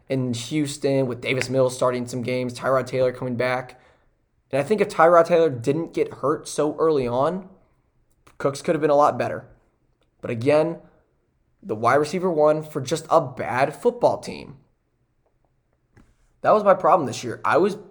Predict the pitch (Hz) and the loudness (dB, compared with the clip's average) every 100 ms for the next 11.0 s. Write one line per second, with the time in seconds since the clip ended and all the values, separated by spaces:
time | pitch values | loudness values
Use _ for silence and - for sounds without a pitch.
0 | _ - 123 151 151 117 135 131 - _ | _ -2 0 0 -4 0 0 0 -12 _
1 | - 208 143 123 143 - - 196 196 175 | 0 2 2 -4 -8 -16 -4 2 4 4
2 | 165 156 - 151 101 - - _ _ _ | 4 2 -4 -8 -8 -14 -20 _ _ _
3 | 160 170 180 160 156 151 139 135 123 117 | -2 0 0 2 6 4 2 -4 -6 0
4 | 135 131 - 110 92 - 185 180 160 151 | 0 0 -4 -12 -12 -12 -8 -4 2 2
5 | 147 147 135 135 127 117 113 139 123 - | 2 -2 -4 -4 -4 -6 -4 -2 -2 -6
6 | - _ - 147 170 147 - 160 - - | -20 _ -4 0 0 0 2 0 0 -14
7 | - 147 135 160 170 - 90 - - _ | -10 -8 -6 -6 -6 -6 -6 -8 -18 _
8 | 143 165 208 170 110 139 135 156 175 143 | 8 8 8 4 0 -6 -2 -2 0 0
9 | 127 160 165 180 147 135 - 135 120 - | 2 2 0 0 2 2 2 -4 -10 -6
10 | 165 175 127 113 - 208 135 90 123 | -6 0 -2 -2 -6 -6 -6 -10 -18